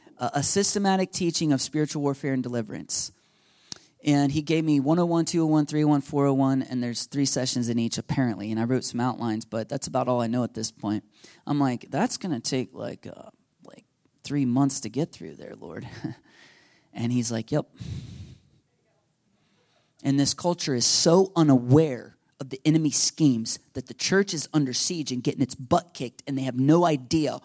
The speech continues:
why they're suffering, because they refuse to admit there is an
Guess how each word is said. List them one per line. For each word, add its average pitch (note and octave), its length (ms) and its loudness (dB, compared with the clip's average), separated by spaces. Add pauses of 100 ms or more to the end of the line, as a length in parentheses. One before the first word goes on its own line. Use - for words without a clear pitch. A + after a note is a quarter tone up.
(120)
why C#3 280 6
they're D#3 180 0
suffering, B2+ 640 0 (360)
because D#3+ 260 2
they D#3 120 2
refuse G3+ 520 2
to F#3+ 140 4
admit D#3+ 400 2
there D3 120 4
is C#3 140 2
an C3 140 2